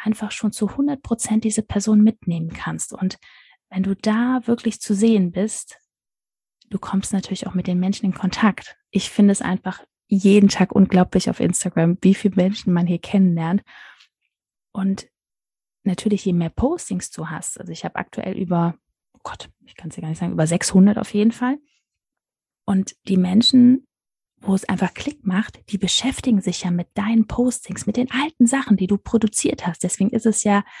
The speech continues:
so, so wundervoll. Du machst ein Posting, der bleibt für immer in der Welt.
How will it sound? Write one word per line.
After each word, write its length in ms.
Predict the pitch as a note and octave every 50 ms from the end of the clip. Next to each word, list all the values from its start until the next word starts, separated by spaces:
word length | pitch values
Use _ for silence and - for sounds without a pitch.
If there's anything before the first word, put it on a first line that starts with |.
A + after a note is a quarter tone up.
| - - _ _
so, 320 | - G3 G3+ A#3+ B3+ C4
so 380 | B3 A#3+ A#3+ A#3 A#3 - _ _ _ _ -
wundervoll. 760 | G#3+ G#3+ C4 C#4+ C#4+ B3+ G#3 - - - F#3+ F#3 F#3+ A3+ B3 _ - - _
Du 80 | - G3+
machst 220 | G3+ G3+ - -
ein 180 | - A#3 A#3+ A#3
Posting, 540 | - - A#3 C4 C4 - - - G#3 A3 G#3+
der 140 | - G3 G3
bleibt 340 | - A3 A3+ C4 - _ -
für 240 | - - D4 C#4+ - _ _
immer 400 | - C#4+ D#4 D#4+ D#4+ D#4 E4 E4+ -
in 220 | C#4+ C#4 C4+ C4+
der 180 | C4 B3+ B3+ -
Welt. 320 | C4 B3+ G#3+ F3+ - -